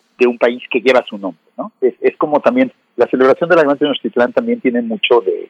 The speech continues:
centralista, obviamente, ¿no? Y, y en cambio, Tlaxcala es una ciudad a la que rara vez se le utiliza ese, ese, ese adjetivo. Sin embargo, en, digamos que a mediados del siglo dieciséis,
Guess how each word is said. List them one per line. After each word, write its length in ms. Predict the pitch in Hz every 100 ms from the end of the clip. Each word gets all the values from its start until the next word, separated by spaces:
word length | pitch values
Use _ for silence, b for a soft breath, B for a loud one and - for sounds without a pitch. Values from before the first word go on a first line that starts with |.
| -
centralista, 600 | 95 98 98 120 - -
obviamente, 500 | - 95 87 - _ -
¿no? 100 | - _ _ _ _
Y, 200 | 190 196 -
y 120 | 208
en 80 | 214
cambio, 420 | 269 254 269 269 _ _ _
Tlaxcala 720 | - 160 - - 226 180 190 - _
es 160 | 165 156
una 180 | 175 175
ciudad 380 | 165 160 160 - _ _ _ _ -
a 120 | 123
la 120 | 127
que 120 | -
rara 320 | 117 151 156
vez 160 | 147 143 -
se 80 |
le 80 | 127
utiliza 560 | 113 - 113 131 - 117
ese, 480 | 120 - 113 101 - _ _ _ _ _ -
ese, 600 | - - 117 104 95 - _ -
ese 240 | 117 -
adjetivo. 480 | 117 - - 165 - _ _ _ -
Sin 140 | 139
embargo, 500 | 156 214 220 247 208 _ _
en, 240 | 147 139 131 - 147
digamos 340 | 139 190 233 -
que 80 |
a 40 | 156
mediados 400 | 135 180 226 226
del 120 | 185
siglo 200 | 196 185
dieciséis, 480 | - - 120 131